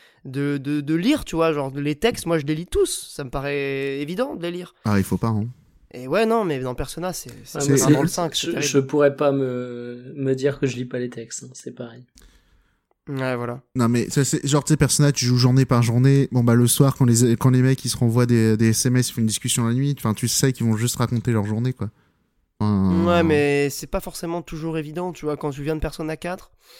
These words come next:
Speaker 1: il y avait pas ce problème-là, hein. Enfin,
Speaker 2: Ouais,
Speaker 1: pas autant,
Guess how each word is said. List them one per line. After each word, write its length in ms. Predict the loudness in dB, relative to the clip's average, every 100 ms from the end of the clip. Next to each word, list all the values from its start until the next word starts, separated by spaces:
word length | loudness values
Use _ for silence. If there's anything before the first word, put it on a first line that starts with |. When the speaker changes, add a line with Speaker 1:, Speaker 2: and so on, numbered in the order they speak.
| -20 -20 _ -6
Speaker 1:
il 40 |
y 20 |
avait 120 | -4
pas 100 | -2
ce 80 | -2
problème-là, 440 | -4 -4 -2 -2 -6
hein. 200 | -8 -12
Enfin, 180 | 0 6
Speaker 2:
Ouais, 100 | 6
Speaker 1:
pas 120 | 8
autant, 420 | 6 4 0 -6